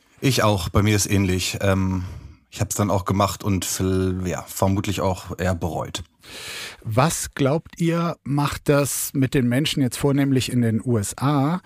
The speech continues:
Speaker 2: die das auch sehen konnten und diese Gewalt so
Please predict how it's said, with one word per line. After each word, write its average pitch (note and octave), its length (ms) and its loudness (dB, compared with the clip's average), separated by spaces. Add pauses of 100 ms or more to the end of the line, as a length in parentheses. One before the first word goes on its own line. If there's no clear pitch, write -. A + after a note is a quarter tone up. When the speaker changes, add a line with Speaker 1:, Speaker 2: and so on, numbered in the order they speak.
(960)
Speaker 2:
die B2+ 140 4
das C3 260 2
auch D3 240 6
sehen E3+ 340 4
konnten F3 680 2
und C#3+ 300 0
diese D3 520 2
Gewalt C3+ 880 2
so C#3+ 360 0